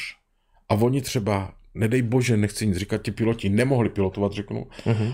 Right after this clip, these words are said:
Speaker 1: a já bych se přihlásil a řekl, „Prosím vás, já to umím z iPadu.
Speaker 2: Já to zkusím.“
Speaker 1: Já to zkusím. No tak
Speaker 2: Mhm.
Speaker 1: co, tak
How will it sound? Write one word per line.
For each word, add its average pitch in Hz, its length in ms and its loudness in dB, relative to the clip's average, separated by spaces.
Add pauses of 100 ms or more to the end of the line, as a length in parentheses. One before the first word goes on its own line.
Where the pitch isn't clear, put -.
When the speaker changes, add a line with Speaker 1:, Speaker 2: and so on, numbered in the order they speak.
(140)
Speaker 1:
a 98 60 2
já 104 160 2
bych 120 160 0
se - 100 -2
přihlásil 113 460 0
a 107 40 2
řekl, 104 120 -4
„Prosím 101 280 -4
vás, 117 180 -2
já 95 160 0
to 123 120 -4
umím 117 200 0
z - 100 -8 (100)
iPadu. 90 460 -4 (220)
Speaker 2:
Já 117 80 2
to 135 100 2
zkusím.“ 80 500 -4
Speaker 1:
Já 95 140 2
to 120 140 -4
zkusím. - 440 -6
No 107 80 2
tak 101 120 0
Speaker 2:
Mhm. 92 60 -6
Speaker 1:
co, 156 140 0
tak 82 160 -8